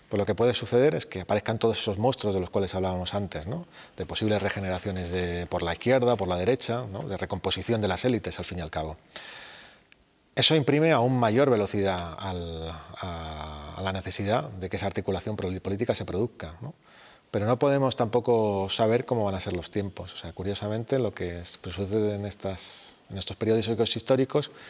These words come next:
que la capacidad de previsión, pues, se anula. O sea, en tiempos excepcionales tenemos que estar abiertos completamente a lo excepcional, a salidas nuevas, a entrada de nuevos actores, a la posibilidad de que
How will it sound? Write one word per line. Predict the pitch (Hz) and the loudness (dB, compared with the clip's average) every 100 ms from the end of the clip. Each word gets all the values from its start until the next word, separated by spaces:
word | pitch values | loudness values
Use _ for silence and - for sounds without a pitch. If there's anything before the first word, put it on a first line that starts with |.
| - - _ | -18 -20 _
que | - | 0
la | 101 101 | 2 2
capacidad | 101 - 110 110 | 0 0 2 4
de | |
previsión, | 110 110 104 - 120 131 - - | 4 2 2 0 -2 -4 -10 -10
pues, | - - | -6 -4
se | 92 | -2
anula. | 104 92 80 | -2 -2 -6
O | 82 | -10
sea, | 92 | -10
en | 87 | -4
tiempos | 107 101 104 | -2 -2 -4
excepcionales | 98 101 113 117 131 147 156 - - - - - | -4 -4 0 4 6 6 2 -4 -18 -20 -20 -14
tenemos | - 117 127 | -4 0 0
que | 117 | 0
estar | - 113 | 4 4
abiertos | 104 110 127 | 4 4 2
completamente | - 95 101 101 104 98 | 0 0 0 0 0 0
a | |
lo | |
excepcional, | 87 95 - 98 113 92 - _ - - - - - | 0 -4 -4 -2 -2 -2 -14 _ -18 -18 -18 -16 -6
a | - | -4
salidas | 95 107 101 104 | 0 2 2 2
nuevas, | 127 120 95 95 | 4 4 2 -2
a | |
entrada | 90 101 98 | -2 0 0
de | 101 | 0
nuevos | 101 95 90 | -2 -4 -6
actores, | - 123 113 90 - | 2 4 4 0 -6
a | 92 87 87 | -10 -12 -10
la | |
posibilidad | - 98 107 95 101 107 | -6 -4 -2 0 2 2
de | 107 | 2
que | 107 98 92 92 | 2 0 0 -4